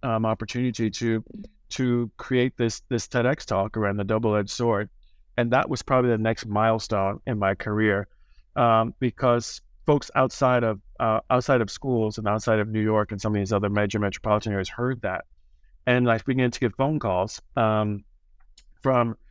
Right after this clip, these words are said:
nonprofits and from businesses asking if I could support them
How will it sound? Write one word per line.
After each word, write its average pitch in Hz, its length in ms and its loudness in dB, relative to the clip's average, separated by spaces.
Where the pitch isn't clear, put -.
nonprofits 123 880 0
and 117 160 -4
from 110 180 -6
businesses 104 720 -2
asking 120 680 0
if 120 260 -2
I 113 160 0
could 113 160 -6
support 123 480 -2
them 104 280 -2